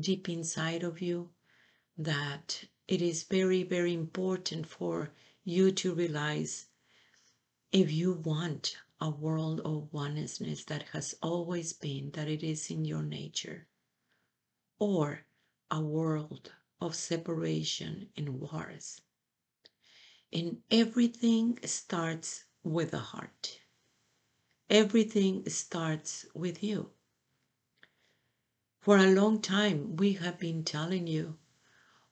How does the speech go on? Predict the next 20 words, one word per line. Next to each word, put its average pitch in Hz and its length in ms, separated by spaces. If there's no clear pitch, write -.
all 233 340
these 202 340
ways 196 520
of 160 100
the 160 140
feminine. 160 640
And 165 160
in 170 160
every 233 420
ways, 151 560
in 156 160
every 208 420
teaching, 139 720
uncovers 190 840
a 170 80
new 180 280
skill, - 680
a 170 120
new 190 540
power, 180 640